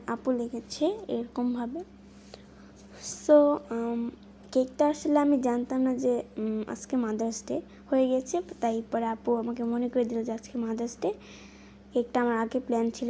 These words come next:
যে বানাবো। তো এই যে আমার কেকের উপর আমি একটু ডেকোরেশন করার জন্য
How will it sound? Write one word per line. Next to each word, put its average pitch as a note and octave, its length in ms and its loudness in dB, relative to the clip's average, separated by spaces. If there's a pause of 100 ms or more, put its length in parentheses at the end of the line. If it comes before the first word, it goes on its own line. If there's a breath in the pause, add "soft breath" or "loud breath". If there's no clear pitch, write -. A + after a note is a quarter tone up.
যে A#3+ 140 0
বানাবো। A3 400 -2 (380 loud breath)
তো D#4 60 4 (120)
এই C#4+ 200 6
যে D4 120 4
আমার C4+ 200 2 (300)
কেকের B3+ 320 4
উপর B3+ 240 2
আমি B3 220 2
একটু - 340 -8 (100)
ডেকোরেশন B3+ 500 0
করার A#3+ 300 0
জন্য B3+ 220 -2